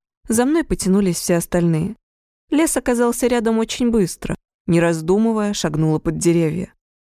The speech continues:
По спине пробежал холодок, и я передёрнула плечами. Эта аура этого места давила на меня, требуя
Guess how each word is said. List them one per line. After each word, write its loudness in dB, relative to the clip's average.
По 0
спине 2
пробежал 0
холодок, -2
и 2
я 4
передёрнула 2
плечами. -2
Эта 0
аура 2
этого 0
места 0
давила 2
на 0
меня, -2
требуя 2